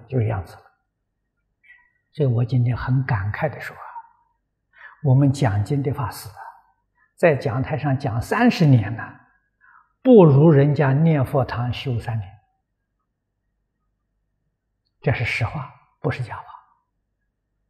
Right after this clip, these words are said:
啊，念佛堂这个念三年佛，你看他一举一动啊，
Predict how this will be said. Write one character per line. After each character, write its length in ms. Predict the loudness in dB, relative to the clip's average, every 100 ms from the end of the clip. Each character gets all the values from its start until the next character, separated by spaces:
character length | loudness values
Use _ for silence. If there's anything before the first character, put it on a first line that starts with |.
| _ _ _ _ _ _ _ _ _ _ _ _ _ _ -16
啊， 20 | -16 -16 _ _
念 320 | 8 8 8
佛 200 | 2 -2
堂 640 | -2 -2 -4 -6 -14 _ -10
这 100 | -6
个 100 | -4 -4 -4
念 320 | 0 0 0 -2
三 360 | 0 2 2
年 180 | 0 -2
佛， 180 | -8 -18 -20 _ _ _ _ _ -20 -20 _ _ -2
你 180 | 0
看 240 | 0 -4 -8
他 120 | -6
一 180 | 0 0
举 240 | 0 -2
一 60 | 0
动 220 | -2
啊， 80 | -4